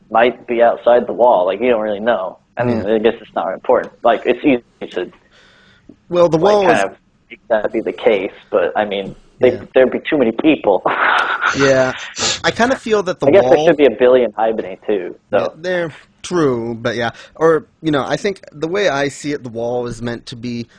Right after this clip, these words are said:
Speaker 2: um, like whatever was in the briefcase in Pulp Fiction. You know, it's like, it's not important
Speaker 1: Doesn't
Speaker 2: enough to
Speaker 1: matter.
Speaker 2: the stor-, to what the story is about, so that, you know,
Speaker 1: But
Speaker 2: we
Speaker 1: the
Speaker 2: can keep wondering, but that's not the point.
Speaker 1: The wall exists to confine the Highbane in the town for the sake of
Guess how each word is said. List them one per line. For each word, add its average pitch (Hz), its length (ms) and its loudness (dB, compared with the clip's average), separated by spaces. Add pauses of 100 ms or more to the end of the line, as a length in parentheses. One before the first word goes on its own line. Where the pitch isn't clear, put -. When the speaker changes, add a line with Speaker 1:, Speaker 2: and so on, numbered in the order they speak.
(360)
Speaker 2:
um, 117 420 -8
like 113 280 -10
whatever 117 360 -8
was 117 220 -8
in 117 80 -8
the 110 80 -10
briefcase 117 540 -10
in 117 80 -10
Pulp 110 220 -10
Fiction. 135 520 -10 (960)
You 135 60 -2
know, 117 280 -2
it's - 180 -8
like, 120 200 -6
it's - 340 -14 (140)
not 127 420 -4
important 120 480 -10
Speaker 1:
Doesn't 120 120 0
Speaker 2:
enough 117 180 -10
to 95 140 -8
Speaker 1:
matter. 92 120 -6
Speaker 2:
the 113 60 -6
stor-, 120 380 -8 (100)
to 131 80 -14
what 120 160 -8
the 117 80 -10
story 113 420 -8
is 107 140 -10
about, 107 480 -6 (560)
so 120 200 -6
that, 104 280 -6
you 135 80 -2
know, 117 120 4
Speaker 1:
But 110 80 -4
Speaker 2:
we 143 100 0
Speaker 1:
the 160 40 0
Speaker 2:
can 143 140 0
keep 117 180 -10
wondering, 131 580 -2
but 117 240 -4
that's 117 220 -12
not 104 140 -12
the - 80 -20
point. - 480 -14 (1500)
Speaker 1:
The 175 100 6
wall 180 240 6
exists 139 420 -4
to 127 80 -6
confine 117 360 -2
the 107 60 -4
Highbane 110 400 -2
in 107 80 -8
the 98 100 -8
town 101 360 -2
for 101 80 -8
the 104 140 -10
sake 101 200 -4
of 104 60 -16